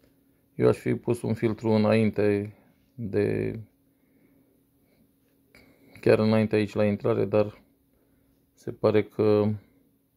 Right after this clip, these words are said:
a ajuns chinezul la o concluzie mai bună. Surse.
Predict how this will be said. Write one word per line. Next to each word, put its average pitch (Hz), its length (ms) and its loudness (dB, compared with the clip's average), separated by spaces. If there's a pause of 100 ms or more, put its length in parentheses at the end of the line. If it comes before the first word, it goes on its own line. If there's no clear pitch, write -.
(920)
a 117 100 -4
ajuns 107 240 0
chinezul 104 320 -2
la 104 60 6
o 101 60 2
concluzie 101 500 -2
mai 98 180 0
bună. 110 340 -4 (1900)
Surse. 143 720 -2